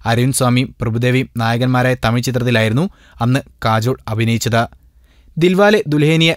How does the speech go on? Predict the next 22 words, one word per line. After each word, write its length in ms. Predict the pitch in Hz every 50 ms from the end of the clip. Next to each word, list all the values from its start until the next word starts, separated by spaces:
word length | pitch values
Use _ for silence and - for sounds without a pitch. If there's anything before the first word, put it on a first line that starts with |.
| -
ലേജായെങ്കെ 500 | 127 127 131 127 147 143 147 143 147 147 -
എന്ന 140 | 131 135 135
ചിത്രത്തിന്റെ 480 | 127 - 123 123 123 123 127 123 127 - 117
വൻ 200 | 120 120 131 127
വിജയത്തിന് 380 | 120 113 123 127 120 139 131
ശേഷം 320 | 117 - 113 104 131 175 - _ _ -
കുറച്ച് 240 | 156 165 165 - -
പടങ്ങൾ 360 | - - 147 143 143 151 151
കൂടി 240 | 151 156 151 156 - -
പൂർത്തിയാക്കി 520 | - 123 123 123 - 156 147 143 135 - -
സിനിമയോട് 420 | - - 135 120 120 127 131 139 143 - - -
താൽക്കാലികമായി 580 | 113 113 - - 131 135 135 139 139 139 - -
വിട 180 | 120 117 117 131
പറഞ്ഞ് 260 | 127 131 127 127 131 -
സിനിമാ 340 | - - 123 117 113 117 123
നടന്റെ 300 | 127 131 127 135 135 - -
ഭാര്യയാവുകയായിരുന്നു 920 | 117 113 110 113 117 131 131 120 120 117 117 113 110 107 104 113 151 185 - -
കാജോൾ. 420 | 120 110 107 - 104 117 113 120 - - -
ബോളിവുഡ് 460 | 120 120 123 123 127 131 135 135 135
നടൻ 180 | 131 127 131 117 - 123
അജയ് 300 | 117 110 120 123 127 131
ദേവ്ഗണാണ് 500 | 131 131 131 131 127 117 110 123 170